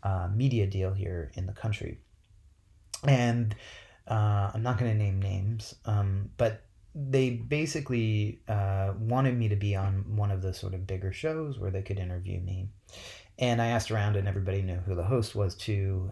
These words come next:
and were sort of excited about it and all that kind of stuff. So, uh, so I said yes, and, uh, I sent a list of resources. I have no idea how they even fucking knew I was here. Uh, someone must have seen it on Twitter or what-,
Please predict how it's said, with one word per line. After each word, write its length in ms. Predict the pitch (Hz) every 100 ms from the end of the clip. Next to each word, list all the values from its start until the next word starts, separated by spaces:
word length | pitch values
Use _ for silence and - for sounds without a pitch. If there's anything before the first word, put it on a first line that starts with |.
| -
and 460 | 95 90 87 90 98
were 320 | 95 92 95
sort 180 | 98 92
of 120 | 87 - -
excited 440 | - 120 113 104
about 300 | 98 95 92
it 140 | 87 87
and 400 | 87 85 87 95 -
all 100 | 85
that 140 | -
kind 140 | - 90
of 60 |
stuff. 220 | - - - - - -
So, 580 | - - 120 120 113 - -
uh, 520 | 113 104 104 101 110 110 - - - -
so 200 | - 104
I 60 |
said 160 | 107 143
yes, 540 | 165 226 - - - -
and, 600 | 120 113 110 113 110 104 -
uh, 200 | 110 104 101
I 80 |
sent 560 | 104 - 160 156 143 - -
a 60 | 113
list 340 | 120 127 -
of 200 | 113 107
resources. 640 | 123 123 - 82 - 95 -
I 80 | 190
have 320 | 226 220 262
no 160 | 160 151
idea 300 | 147 120 104
how 120 | 107
they 120 | 104
even 260 | 107 98 98
fucking 300 | 104 98 98
knew 140 | 95
I 120 | 92
was 160 | 90 -
here. 420 | 98 98 127 127
Uh, 100 | 98
someone 300 | 95 123 107
must 200 | 98 95
have 140 | 101 98
seen 240 | - 98
it 100 | 92
on 140 | 90 95
Twitter 360 | 98 92 95
or 80 | 92
what-, 140 | 95